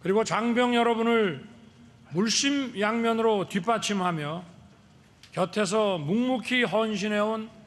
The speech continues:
군인 가족 여러분, 한반도의 평화와 안정에 기여하며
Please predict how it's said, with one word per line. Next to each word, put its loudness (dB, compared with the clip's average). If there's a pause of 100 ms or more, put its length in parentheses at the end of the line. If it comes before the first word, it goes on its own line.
(200)
군인 2
가족 -2
여러분, -6 (1120)
한반도의 0
평화와 0
안정에 0
기여하며 0